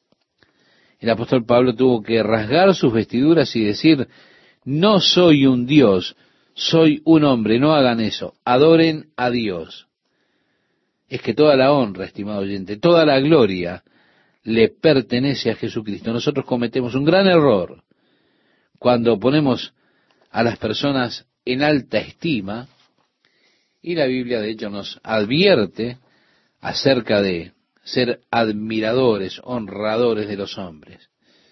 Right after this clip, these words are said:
Si alguien viene a la asamblea, entonces usa un reloj Rolex, anillos de diamante, usted dice, "Ah, por favor venga,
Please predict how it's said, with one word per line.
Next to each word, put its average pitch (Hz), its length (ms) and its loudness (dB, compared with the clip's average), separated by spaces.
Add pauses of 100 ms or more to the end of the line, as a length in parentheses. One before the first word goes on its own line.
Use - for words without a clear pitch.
(720)
Si - 200 0
alguien 151 320 2
viene 180 240 2
a - 20 4
la 160 80 4
asamblea, 160 600 2 (1040)
entonces 101 680 -6
usa 113 260 -6
un 101 140 -6
reloj 98 500 -4
Rolex, 120 800 -2 (360)
anillos 104 360 -8
de 101 60 -8
diamante, 101 720 -8 (260)
usted 110 180 -6
dice, 101 280 -10 (120)
"Ah, 117 240 -6 (760)
por 113 100 -2
favor 117 300 0
venga, 87 420 -6